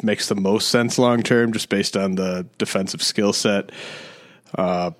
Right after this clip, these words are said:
you know, I, I just kind of view him as, like, a poor man's Austin Hayes, and Hayes is a, a much better athlete. I know Hayes didn't run a ton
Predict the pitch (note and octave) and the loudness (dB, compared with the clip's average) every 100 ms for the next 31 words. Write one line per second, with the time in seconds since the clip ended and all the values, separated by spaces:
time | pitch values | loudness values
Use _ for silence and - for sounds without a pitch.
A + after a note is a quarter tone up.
0 | _ _ _ _ _ _ _ - D3+ D3+ | _ _ _ _ _ _ _ -14 0 2
1 | C3+ A2+ C#3 - C3+ F#3 - D#3+ A2 A#2+ | 2 2 2 4 2 4 2 2 4 4
2 | A#2+ B2 A2+ F#2+ - - A2+ G#2 G2+ G2 | 4 2 2 -4 -4 2 4 4 4 2
3 | F#2+ G#2 G2 - F#2+ F#2+ A#2 G2+ F#2+ F#2+ | 2 2 0 -2 -4 2 2 4 0 -2
4 | - - _ - G2+ F#2+ F#2 F#2 - - | -4 -6 _ -2 0 0 0 -4 -6 -10
5 | _ _ _ _ _ _ _ _ _ _ | _ _ _ _ _ _ _ _ _ _
6 | _ _ _ _ _ - B2+ C3 C3 A2+ | _ _ _ _ _ -2 2 2 2 2
7 | G#2 G2 F#2+ A2 G#2+ A2 - A2 G2+ F#2+ | 4 2 0 0 2 2 2 2 4 4
8 | A2 A2+ C3 G#2+ G#2 G#2 G2 G#2 G#2+ G2+ | 2 2 2 4 4 2 2 2 2 2
9 | E2 G2+ G#2 - G2+ G2 F#2+ | 2 0 0 0 0 0 -4